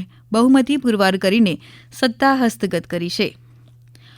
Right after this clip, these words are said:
પાટણ જિલ્લામાં ચાણસ્મા, હારીજ અને રાધનપુર નગરપાલિકાની સામાન્ય ચૂંટણીઓ યોજાઈ હતી. આ ત્રણેય નગરપાલિકામાં ભાજપે વિજય મેળવ્યો છે. પાંચસો વર્ષ સુધી ગુજરાતની રાજધાની રહેલ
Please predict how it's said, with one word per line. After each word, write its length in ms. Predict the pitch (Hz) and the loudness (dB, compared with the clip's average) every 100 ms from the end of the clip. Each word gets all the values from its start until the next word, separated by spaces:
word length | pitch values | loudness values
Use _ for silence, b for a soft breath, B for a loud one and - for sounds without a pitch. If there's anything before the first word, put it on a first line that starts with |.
| b b b - | b b b -4
પાટણ 260 | - 262 277 | -2 4 4
જિલ્લામાં 460 | 277 277 277 330 285 | 4 4 4 2 2
ચાણસ્મા, 460 | 196 196 - 208 | 2 0 0 -2
હારીજ 360 | 233 220 180 214 | 0 0 0 0
અને 120 | 190 | 0
રાધનપુર 460 | 190 180 190 180 226 | 0 -2 -2 -2 0
નગરપાલિકાની 760 | 226 190 185 180 175 180 185 196 | 0 0 -2 -2 -4 -4 -2 -2
સામાન્ય 440 | 214 190 180 180 190 | -2 -2 0 -2 -4
ચૂંટણીઓ 340 | 196 190 190 | -6 -4 0
યોજાઈ 380 | 226 196 165 170 | 0 0 -2 -6
હતી. 260 | 170 190 - B B B | -6 -6 -6 B B B
આ 120 | 180 | -4
ત્રણેય 280 | 196 196 220 | 0 2 2
નગરપાલિકામાં 800 | 202 196 190 180 180 180 202 185 | 2 -2 -2 -2 -2 -2 -2 -2
ભાજપે 420 | 185 175 208 196 170 | -4 -4 -4 -4 -4
વિજય 300 | 185 196 196 | -2 -2 -2
મેળવ્યો 340 | 180 170 165 170 | -2 -6 -8 -10
છે. 180 | 190 107 - - _ _ _ _ - - - _ - - - - - b b b b b b b - | -10 -12 -16 -20 _ _ _ _ -20 -20 -20 _ -20 -20 -20 -20 -20 b b b b b b b 2
પાંચસો 360 | 262 262 - 339 | 4 4 2 2
વર્ષ 260 | 269 262 | 2 2
સુધી 320 | - 214 247 | -2 0 0
ગુજરાતની 560 | 240 208 190 190 196 202 233 | 0 0 0 0 2 2 2
રાજધાની 420 | 190 - 190 190 | 0 -2 -4 -2
રહેલ 320 | 185 196 202 | -2 0 -2